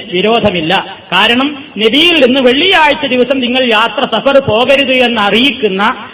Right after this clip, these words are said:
അത് തടയുന്ന സ്വഹീഹായ ഹദീസുകളും നിർദ്ദേശങ്ങളും ഒന്നും വന്നിട്ടില്ലാത്തതിനാൽ അങ്ങനെ യാത്ര പോകുന്നത് അനുവദനീയമാകുന്നു എന്ന് അഭിപ്രായപ്പെട്ടിട്ടുണ്ട്. ഇപ്പോ ഉദാഹരണമായി തിർമിദിയുടെ ഷറഹായ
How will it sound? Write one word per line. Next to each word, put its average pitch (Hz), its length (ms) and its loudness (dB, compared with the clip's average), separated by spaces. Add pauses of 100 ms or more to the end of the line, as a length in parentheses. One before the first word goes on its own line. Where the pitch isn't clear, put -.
(100)
അത് 233 200 0
തടയുന്ന 214 560 0 (360)
സ്വഹീഹായ 262 680 2 (280)
ഹദീസുകളും 262 720 -2
നിർദ്ദേശങ്ങളും 254 800 -2
ഒന്നും 220 220 -6
വന്നിട്ടില്ലാത്തതിനാൽ 190 1160 -2 (340)
അങ്ങനെ 233 300 0
യാത്ര 226 380 0
പോകുന്നത് 202 500 0 (140)
അനുവദനീയമാകുന്നു 233 1160 2
എന്ന് 196 200 -4
അഭിപ്രായപ്പെട്ടിട്ടുണ്ട്. 156 760 -6 (140)
ഇപ്പോ - 200 -4
ഉദാഹരണമായി 214 640 0 (240)
തിർമിദിയുടെ 233 560 2 (680)
ഷറഹായ 214 400 2